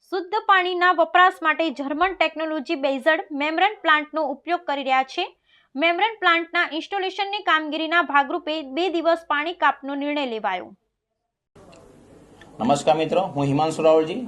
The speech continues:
Speaker 2: સુરત મહાનગરપાલિકા પાણી સમિતિ ચેરમેન. તારીખ અઠ્યાવીસ અને તારીખ ઓગણત્રીસ તારીખે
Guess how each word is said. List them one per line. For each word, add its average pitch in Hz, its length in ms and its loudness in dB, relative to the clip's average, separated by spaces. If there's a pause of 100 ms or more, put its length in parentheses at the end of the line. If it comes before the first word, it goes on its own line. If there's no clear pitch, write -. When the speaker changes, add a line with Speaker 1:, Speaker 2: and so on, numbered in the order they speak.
(160)
Speaker 2:
સુરત 147 300 0
મહાનગરપાલિકા 147 720 2 (160)
પાણી 135 240 0
સમિતિ 131 320 -2
ચેરમેન. 170 340 -2 (960)
તારીખ 156 300 6
અઠ્યાવીસ 196 420 2
અને 147 100 0
તારીખ 147 260 4
ઓગણત્રીસ 175 440 0
તારીખે 127 340 2